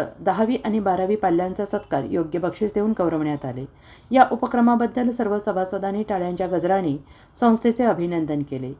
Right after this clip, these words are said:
वार्षिक सर्वसाधारण सभेस कोल्हापूर जिल्हा बाजार समिती संचालक श्री शिवाजीराव पाटील यांनी संस्थेच्या वाढत्या आलेखावर समाधान व्यक्त करून संस्था चेअरमन पंडितराव बोंद्रे व चेअरमन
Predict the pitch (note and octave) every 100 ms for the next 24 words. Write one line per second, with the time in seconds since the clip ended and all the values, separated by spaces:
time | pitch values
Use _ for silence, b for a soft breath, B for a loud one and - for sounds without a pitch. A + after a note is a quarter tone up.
0 | b b b A#3 A#3 A#3 D4 C#4+ C4 B3+
1 | B3+ A#3+ A#3+ A#3 A3+ A3 A3+ G#3+ F3+ G3
2 | A3 G#3 A3 A3 G#3+ E3+ F#3 F3+ F#3+ F3+
3 | G#3 G3+ G3+ G3+ A3 A#3 - A3+ G#3 F3
4 | E3+ F3+ F#3 F#3 F3+ G3+ F#3+ E3 E3+ F3+
5 | E3+ G#3 G3 G#3+ G3 D3+ F#3 - D#3 D#3+
6 | - G3 G#3+ G#3+ F3+ E3 E3 E3 E3+ -
7 | G#3+ G#3+ D3 C3+ B B B B - B3
8 | A#3+ C#4 C#4 A#3 G#3+ G#3+ G#3+ F#3 F#3+ G3
9 | G3 F3+ D#3+ D#3+ G3 - _ - - b
10 | b b - A#3+ A#3+ G#3+ A3